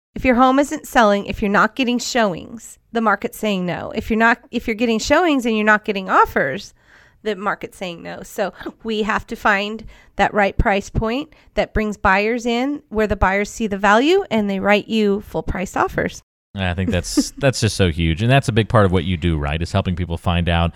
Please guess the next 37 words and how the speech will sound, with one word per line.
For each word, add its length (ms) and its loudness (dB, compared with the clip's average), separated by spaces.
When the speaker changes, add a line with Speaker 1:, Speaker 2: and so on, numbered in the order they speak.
Speaker 2:
what's 360 0
the 100 2
proper 340 2
price 540 -4
for 240 0
your 180 0
home, 380 0
where 140 2
w-, 200 0
where 240 0
should 160 -2
we 140 2
list 360 -4
it, 220 0
um, 420 -2
not 220 2
only 180 2
the 80 -4
kind 160 2
of 80 2
the 60 -2
first 360 -2
initial 400 2
estimate, 520 0
but 140 -4
then 280 0
as 180 2
you 80 0
get 140 -2
kind 140 2
of 80 0
a 60 -2
full 260 -2
picture 460 -2
of 80 -4
the 100 0
neighborhood, 720 0